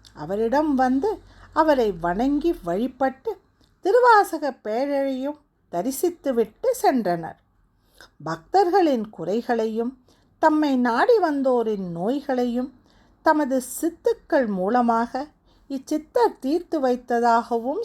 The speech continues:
சொல்லப்படுகிறது. பார்வையற்ற ஒரு அன்பருக்கு பார்வை கிடைக்க செய்ததையும், வாய் பேச முடியாத ஒருவர் மீது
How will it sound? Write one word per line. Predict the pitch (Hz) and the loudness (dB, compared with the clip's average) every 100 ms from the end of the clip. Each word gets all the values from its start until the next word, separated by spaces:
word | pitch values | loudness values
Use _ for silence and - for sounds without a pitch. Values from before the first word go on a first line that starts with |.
| - | 0
சொல்லப்படுகிறது. | 269 262 262 208 190 190 165 160 185 - _ _ _ _ _ - - - | 0 0 -4 -6 -6 -6 -6 -6 -10 -18 _ _ _ _ _ -20 -16 -2
பார்வையற்ற | 196 196 254 269 277 269 269 - 381 214 247 - _ _ _ | 2 4 4 4 4 2 0 0 4 4 2 -2 _ _ _
ஒரு | - 311 262 269 | 2 2 2 0
அன்பருக்கு | 220 294 453 370 277 - 214 - | -2 0 2 0 0 -6 -10 -6
பார்வை | 202 233 381 339 - | -2 2 2 0 -2
கிடைக்க | - 202 202 - 196 - | -6 -6 -6 -12 -10 -6
செய்ததையும், | 165 180 208 208 208 226 320 - _ _ - _ | -6 -2 -2 0 0 0 -2 -10 _ _ -20 _
வாய் | 165 160 220 262 | -6 0 0 2
பேச | 277 269 262 269 | 4 4 2 -2
முடியாத | 247 262 262 277 339 466 | -2 0 0 4 4 2
ஒருவர் | 302 226 240 247 240 | 2 2 2 0 0
மீது | 226 240 277 381 262 | 0 0 0 0 -2